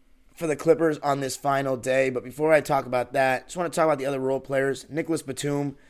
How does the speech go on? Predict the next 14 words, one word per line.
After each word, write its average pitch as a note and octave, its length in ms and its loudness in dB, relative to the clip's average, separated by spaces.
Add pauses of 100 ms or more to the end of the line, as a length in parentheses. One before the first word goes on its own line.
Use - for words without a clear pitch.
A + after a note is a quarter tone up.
(300)
nine E3+ 360 0
points, D#3+ 400 0
three E3+ 260 2
for E3 140 -2
five D3 320 4
from C#3 140 -4
deep. D3 340 2
As C3 200 0
usual, C#3+ 340 0
all C#3 200 2
his C3+ 160 0
shots C#3 300 -2
were B2+ 80 -6
threes. C#3+ 500 -2